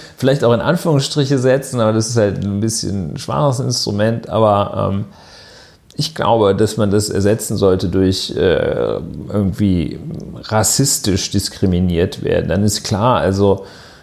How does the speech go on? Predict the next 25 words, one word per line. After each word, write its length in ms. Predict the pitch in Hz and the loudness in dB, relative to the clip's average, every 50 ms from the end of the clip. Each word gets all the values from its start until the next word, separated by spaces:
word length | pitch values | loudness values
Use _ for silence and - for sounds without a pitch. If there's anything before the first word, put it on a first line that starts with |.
| - _ | -10 _
kann 200 | - 131 127 143 | -2 0 2 2
sich, 300 | 131 117 - - 104 95 92 | 2 0 0 0 -2 -2 -4
von, 280 | - - - 104 101 101 | -4 -8 -6 -6 -6 -4
von 140 | - 110 117 | -2 0 2
mir 160 | 127 139 139 | 2 2 2
aus 120 | 123 - | 2 0
kann 180 | - 147 143 143 | 0 0 0 2
sich 120 | 135 120 | 2 2
auch 40 | 104 | 2
noch 100 | 117 110 | 2 2
einer 200 | 87 113 117 104 | 2 2 2 2
überlegen, 500 | 95 107 110 104 107 117 131 147 139 113 | 2 2 2 4 4 4 4 4 2 2
ob 100 | 107 113 | 0 0
es 120 | - - | 0 0
nicht 220 | 110 110 101 - 98 | -2 0 0 0 0
Rasse 300 | 95 117 120 - - 110 | 0 0 0 0 0 2
als 220 | 85 107 104 - | 2 2 2 0
soziale 500 | - 104 90 - - 107 101 113 117 113 | 0 -2 -2 0 0 0 2 2 2 2
Kategorie 680 | 98 - 113 - - 110 98 98 95 95 98 120 139 147 | 0 0 -2 -2 -2 -2 -2 0 0 0 0 0 0 2
gibt. 520 | 131 123 120 113 117 - - - - - - - _ _ - | 2 2 2 2 0 -2 -8 -16 -18 -18 -20 -20 _ _ -4
Okay, 500 | 101 92 - - - 104 113 127 131 131 | -4 -4 -2 0 2 2 4 2 2 0
das 220 | - - 95 101 | -2 -2 -4 -6
gibt's 220 | - - - - - | -6 -8 -8 -6 -4
ganz 360 | - 90 90 90 - - - - - - | -4 -2 -2 -4 -6 -8 -12 -20 -16 -6
sicher. 560 | - - 120 151 - - 80 76 76 78 - | -2 0 0 0 2 2 2 2 0 -2 -4